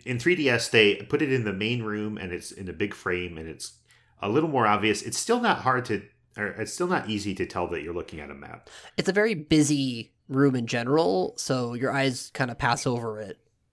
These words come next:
Speaker 2: And there's no, like,
Speaker 1: Uh,
Speaker 2: text or anything, and it's just, it's, it's mostly just, like, colored shapes,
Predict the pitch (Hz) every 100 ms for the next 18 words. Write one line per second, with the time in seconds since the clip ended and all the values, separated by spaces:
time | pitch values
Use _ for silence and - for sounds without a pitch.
0 | _ _ _ _ _ _ _ _ _ _
1 | _ _ _ _ _ _ _ _ _ 139
2 | 139 139 147 127 139 135 120 120 131 113
3 | 117 120 107 107 123 135 - 143 - 170
4 | 147 170 190 214 151 147 147 123 143 131
5 | 117 - 127 113 - -